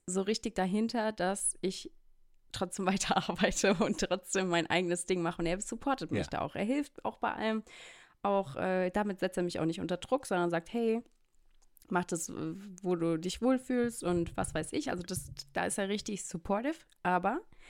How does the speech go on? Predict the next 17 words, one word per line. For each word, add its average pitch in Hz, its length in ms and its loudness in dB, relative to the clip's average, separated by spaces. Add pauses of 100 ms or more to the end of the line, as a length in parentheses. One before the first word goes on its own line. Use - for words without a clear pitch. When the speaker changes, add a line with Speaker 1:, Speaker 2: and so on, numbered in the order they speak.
(320)
Speaker 1:
er 196 100 2
mag's 190 480 0
auch 180 280 0
nicht, - 400 0
wenn 202 300 2
ich, - 460 -4
äh, 220 460 0
viel - 280 -4
Geld 202 220 0
ausgebe. 170 520 0 (580)
Und 208 160 2
am 190 140 -4
Anfang 220 460 0
hat - 160 0 (240)
er 226 80 4
<laughs> - 0 -
immer, - 200 0